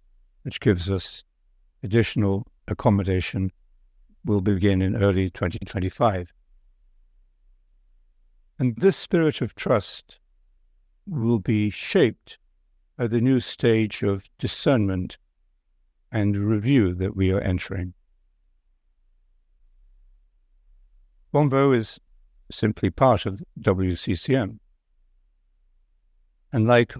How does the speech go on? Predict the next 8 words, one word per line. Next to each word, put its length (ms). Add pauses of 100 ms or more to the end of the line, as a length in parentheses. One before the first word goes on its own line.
(100)
all 400
organizations 920
today, 480 (540)
we 240
are 80
facing 680
many 320
challenges, 840